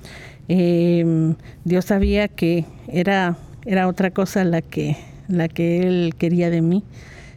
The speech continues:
y estoy agradecida por eso. Les puedo decir que a pesar que en mis veintes estaba rodeada de gente maravillosa, eh, dentro de la pastoral juvenil,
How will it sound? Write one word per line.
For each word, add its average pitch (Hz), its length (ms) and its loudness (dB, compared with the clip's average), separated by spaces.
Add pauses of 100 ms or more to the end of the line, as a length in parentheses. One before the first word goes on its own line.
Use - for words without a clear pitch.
(100)
y 160 440 2
estoy 175 300 0
agradecida 175 580 0
por 165 220 -2
eso. 165 340 -4 (680)
Les 175 400 2
puedo 196 280 2
decir 196 520 0
que 180 680 0
a 175 100 0
pesar 190 440 -2
que 202 160 0
en 190 180 2
mis 170 220 2
veintes 196 760 -2 (120)
estaba 196 320 0
rodeada 190 440 2
de 190 100 0
gente 196 220 0
maravillosa, 190 1160 0
eh, 165 340 0 (300)
dentro 180 460 0
de 170 140 0
la 170 160 0
pastoral 180 460 0
juvenil, 208 640 0